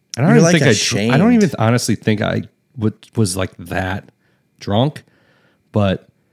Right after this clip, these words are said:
Speaker 1: it was like, I'm s-, I'm a three-day hangover probably.
Speaker 2: Golly,
Speaker 1: Three-day
Speaker 2: that's bad.
Speaker 1: hangover, but my, more of the issue than the physical hangover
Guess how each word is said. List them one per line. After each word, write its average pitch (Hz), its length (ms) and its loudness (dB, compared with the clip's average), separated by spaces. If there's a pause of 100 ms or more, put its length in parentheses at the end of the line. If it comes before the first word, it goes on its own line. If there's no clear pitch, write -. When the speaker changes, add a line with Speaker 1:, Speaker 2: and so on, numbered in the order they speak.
(180)
Speaker 1:
it - 40 -4
was 104 140 -2
like, 98 280 -2
I'm 107 100 -4
s-, - 280 -8
I'm 98 280 -4 (300)
a - 40 -12
three-day 101 520 -2
hangover 92 460 -4
probably. 101 500 -6 (640)
Speaker 2:
Golly, - 560 -14
Speaker 1:
Three-day 123 420 0
Speaker 2:
that's 120 40 4
bad. 113 120 2
Speaker 1:
hangover, 110 420 0
but 107 280 0
my, 120 460 2
more 127 400 2
of 147 80 0
the 127 140 2
issue 113 260 -2
than 101 160 -2
the 92 80 -4
physical 107 720 -4
hangover 90 600 -6